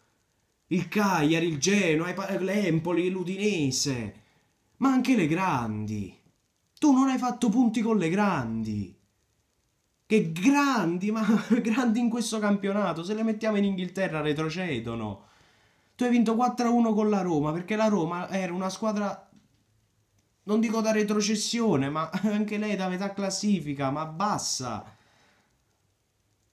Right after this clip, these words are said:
E sei a venti punti dalla Juve. Tu dall'anno scorso hai fatto un progetto con Sarri, hai preso dei risultati con Sarri che sono tolti.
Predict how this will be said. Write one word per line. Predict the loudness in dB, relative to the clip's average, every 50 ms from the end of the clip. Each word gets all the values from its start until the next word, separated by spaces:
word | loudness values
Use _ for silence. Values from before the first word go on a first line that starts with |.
| _ _ _ _ _ _ _ _ _ _ _ _ _ _ _ _ _ _ _ _ _ _ _ _ _ _ _ _ _ -20 _ _ _ _ _ _ _ _ _ _ -20 _ _ _ _ _ _ _ _ _ _ _
E | -2 0
sei | 2 4 2 4 4
a | 2 2
venti | 4 6 6 6 8 6 6
punti | 6 6 4 4 4 4
dalla | 2 2 2 4 4
Juve. | 4 6 8 8 6 6 4 2 0 0 0 0 0 -2 -6 -8 -12 _ _ _ _ _ _ _
Tu | 4 6 6
dall'anno | 6 6 4 0 2 2 2 2 2
scorso | 0 -2 -2 0 0 2 0 0 -4 -4 -4 -2 -2 -2 -2
hai | -2 -4 -4 -4
fatto | -4 -4 -6 -6 -6 -4
un | -4 -4 -4
progetto | -2 -2 -2 -2 0 0 0 0 0 0 -4 -2 0 0 2
con | 2 2 0
Sarri, | 0 0 2 2 2 0 0 -6 -6 -6 -4 -4 -4 -6 -10 -20 -20 -20 -10
hai | -4 0 0 0
preso | 2 2 0 2 0 0
dei | 0 2 2 2
risultati | 0 0 0 2 0 0 0 0 0 0 2 2 2 0 -2 -2
con | 0 0 0 0
Sarri | -2 -2 -4 -4 -4 -4 -6 -10 -10 -6
che | -4 -4 -4
sono | -2 -2 -2 0 2 2 2 2 2 0
tolti. | -2 -2 2 2 4 4 2 0 -4 0 2 4 4 4 2 -2 -4 -8